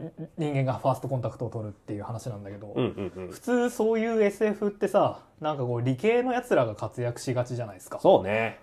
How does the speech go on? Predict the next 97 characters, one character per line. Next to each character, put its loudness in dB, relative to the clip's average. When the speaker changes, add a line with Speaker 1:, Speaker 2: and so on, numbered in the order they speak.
Speaker 1:
だ 4
け 8
ど、 6
Speaker 2:
確 6
か -16
に。 -6
Speaker 1:
メ 2
ッ 2
セ 4
ー 6
ジ 0
は、 -2
あ -6
の、 -10
言 2
語 8
学 6
者 2
が -2
そ -8
の -6
宇 -4
宙 0
人 -4
と -6
の -8
対 -4
話 -4
を -6
試 -8
み -8
る -14
っ -18
て -18
い -14
う -14
話 -14
だ -14
っ -18
て -16
ね。 -4
Speaker 2:
う 10
ん 10
う 8
ん 6
う 2
ん -12
う -12
ん。 -12
Speaker 1:
あ -6
れ -8
も -8
面 -8
白 -6
か -6
っ -12
た -14
な。 -18
Speaker 2:
異 -12
世 -4
界 -4
も 2
の 6
っ -4
て -4
さ、 2
Speaker 1:
う -10
ん。 -12
Speaker 2:
な -4
ん -8
と -4
な 0
く -12
こ -2
う、 -20
食 -4
わ 4
ず -2
嫌 2
い 0
じ -10
ゃ -10
な -6
い -10
け -14
ど、 -10
あ -6
ん -4
ま 0
見 -2
な -2
い -10
と -14
い -12
う -12
か -20
さ。 -18